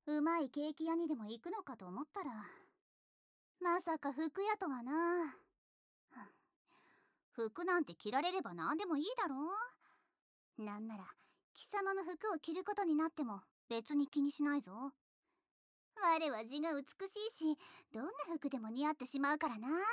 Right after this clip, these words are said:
うん？そういうものなのか？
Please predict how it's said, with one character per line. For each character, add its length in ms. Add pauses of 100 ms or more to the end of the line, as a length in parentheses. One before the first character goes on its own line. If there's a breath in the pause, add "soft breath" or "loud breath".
(3250 loud breath)
う 380
ん？ 40 (1160 soft breath)
そ 280
う 20
い 120
う 100
も 160
の 120
な 120
の 100
か？ 400